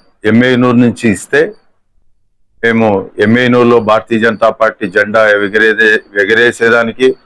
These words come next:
అత్యధిక మెజారిటీతో గెలిపించేదానికి మేము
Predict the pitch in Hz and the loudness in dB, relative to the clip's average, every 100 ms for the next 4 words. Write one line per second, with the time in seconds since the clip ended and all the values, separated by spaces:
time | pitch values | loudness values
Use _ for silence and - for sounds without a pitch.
0 | - - - - - 117 113 113 110 110 | -20 -20 -16 -8 -4 -2 0 0 0 2
1 | 117 117 113 107 110 104 107 110 104 110 | 0 0 -2 -2 -2 -2 -4 -6 -6 -2
2 | 104 107 104 123 117 110 107 95 | 0 -2 -2 -4 -2 -2 -2 -4